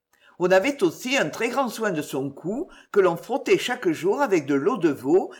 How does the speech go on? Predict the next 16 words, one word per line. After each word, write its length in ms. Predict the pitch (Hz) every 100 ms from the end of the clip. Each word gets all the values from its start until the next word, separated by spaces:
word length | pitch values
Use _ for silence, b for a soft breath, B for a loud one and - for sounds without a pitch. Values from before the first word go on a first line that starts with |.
| B
et 80 | 180
de 100 | 165
la 120 | 147
pommade 500 | - 247 214 214 202
de 140 | 151 151
pied 200 | - 262
de 80 |
mouton, 640 | 208 151 139 147 160 247 - B B B
ce 140 | -
qui 200 | 202 180
rend 200 | 175 269
la 140 | 269 175
peau 300 | - 208 277
douce 360 | 139 247 277
et 80 | 202
blanche. 640 | 131 131 123 123 143 -